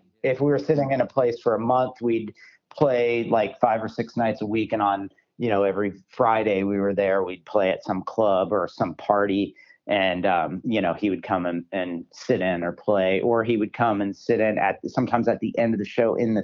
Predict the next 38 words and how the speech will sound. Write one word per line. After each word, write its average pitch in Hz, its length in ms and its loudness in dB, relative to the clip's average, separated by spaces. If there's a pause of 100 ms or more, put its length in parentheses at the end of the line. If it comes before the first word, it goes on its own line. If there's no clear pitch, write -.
(100)
theater, 120 500 2 (320)
we 127 140 2
would 113 100 -2
play 127 220 2
a 117 60 0
few 127 220 0
tunes, 135 640 -2 (440)
you 139 120 2
know, 143 340 2
and 110 180 0
he 107 120 0
would 104 140 0
come - 180 -8
and 98 140 -2
play 98 280 0
like 92 220 -2
that. - 320 0
So, 117 180 0
like, 113 200 0
it - 60 -14 (120)
wasn't 180 220 2
like 147 140 0
I 120 60 2
played 127 360 2
in 123 200 -2
his 120 280 -2
band, 90 420 -2
you 98 80 -8
know, 92 180 -6
he 110 140 -2
ca-, 123 320 -2 (120)
came 127 200 2
out 113 160 2
and 104 80 -8
played 104 340 0 (140)
with 113 240 0
us, 107 280 0
but 101 240 0